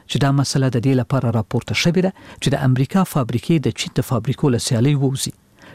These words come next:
ټرمپ کولی شي چې له خپل ریاسته استفاده وکړي او د چاپیریال ساتنې په برخه کې د پاریس له تړونه ووځي.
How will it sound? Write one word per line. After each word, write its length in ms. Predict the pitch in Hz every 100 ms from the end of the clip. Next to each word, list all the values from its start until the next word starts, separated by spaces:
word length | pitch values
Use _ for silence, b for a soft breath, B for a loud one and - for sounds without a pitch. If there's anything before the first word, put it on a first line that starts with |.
| -
ټرمپ 240 | - 170 -
کولی 260 | 165 175 156
شي 80 | 156
چې 380 | - - - 139
له 100 | 127
خپل 200 | - 160 139
ریاسته 480 | 131 - 170 156 147
استفاده 500 | - - 135 165 127
وکړي 240 | - 123 B B B -
او 100 | 117 117
د 120 | -
چاپیریال 460 | 123 - 113 113 -
ساتنې 400 | 117 101 156 175
په 120 | 175 175
برخه 200 | - 165
کې 480 | - - - - 127
د 100 | 131 131
پاریس 320 | 135 190 -
له 60 | 123 -
تړونه 260 | 123 139 147
ووځي. 340 | 131 101 -